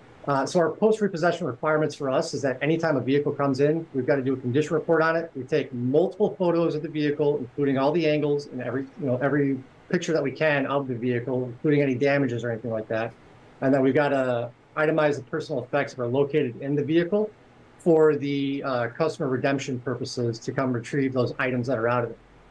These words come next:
It also gives us the disposition of keys. So in the event that the lender wants us to make keys or we collected keys from the consumer during the time of the recovery, it'll be updated in there as well. So how does this help you guys out as a transport?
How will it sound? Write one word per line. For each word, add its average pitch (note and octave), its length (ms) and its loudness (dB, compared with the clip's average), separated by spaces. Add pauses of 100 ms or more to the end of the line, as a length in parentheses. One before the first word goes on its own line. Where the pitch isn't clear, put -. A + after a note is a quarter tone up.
(100)
It B2+ 60 0
also D3 220 2
gives D3 200 4
us C#3 120 -4
the D3 120 2
disposition C#3+ 680 0
of A#2+ 140 -6
keys. D3 480 2 (300)
So D3 200 4
in C#3+ 80 4
the C#3+ 80 4
event C#3+ 280 2
that D3+ 120 -4
the C3+ 180 -2
lender D3+ 380 2
wants C#3 260 0
us D3 140 0
to C3 80 -4
make D#3 280 2
keys F#3+ 320 2
or C3+ 160 -4
we B2+ 80 0
collected D3+ 520 -2
keys D3+ 380 -2 (140)
from E3 160 0
the C#3+ 80 2
consumer D3 520 2
during C3+ 240 0
the A2+ 80 -2
time C#3+ 260 -2
of C3 60 -4
the A#2+ 80 -2
recovery, B2 600 -2 (280)
it'll C#3 140 0
be C3+ 120 2
updated C#3 440 0
in B2 100 0
there A#2+ 180 0
as G#2+ 140 -8
well. A#2 240 -4 (1700)
So D#3 160 4
how G3+ 200 4
does F#3+ 120 2
this F#3+ 220 0
help F3+ 260 -2
you D#3+ 180 -2
guys D#3 300 4
out C#3+ 160 2
as B2+ 100 -6
a B2+ 60 -8
transport? C#3 640 -4